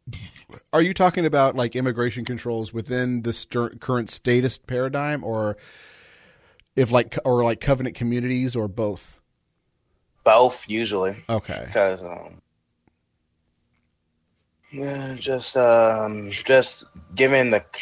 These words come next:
Speaker 2: like, I believe as the government exists or any nation state, they should have borders to just keep,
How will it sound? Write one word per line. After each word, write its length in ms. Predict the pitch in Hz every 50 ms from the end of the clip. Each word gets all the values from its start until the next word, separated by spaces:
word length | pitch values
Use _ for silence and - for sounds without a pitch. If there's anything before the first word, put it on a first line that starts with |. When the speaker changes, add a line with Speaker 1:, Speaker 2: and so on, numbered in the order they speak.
| -
Speaker 2:
like, 180 | 117 117 113 117
I 220 | 123 131 139 147
believe 320 | 139 135 131 131 123 113 120
as 180 | 120 117 107
the 80 | - 104
government 520 | 98 117 117 110 107 104 101 95 95 92 _ _ _ _ -
exists 640 | 110 104 92 92 - 107 101 95 90 - - - -
or 240 | - 95 95 95 90
any 240 | 85 104 107 101 98
nation 440 | 95 98 101 104 107 - - - 95
state, 300 | - - - 95 92 90
they 100 | 98 98
should 300 | - - - 117 107 95
have 380 | - 104 98 95 92 85 80
borders 720 | - 104 98 104 98 90 90 87 - - - - - - _ _ _ _ _ _ _ _ _ _ _ _ _ _ _ _ -
to 140 | - 101 92
just 260 | 98 101 - - -
keep, 300 | - - 131 117 - _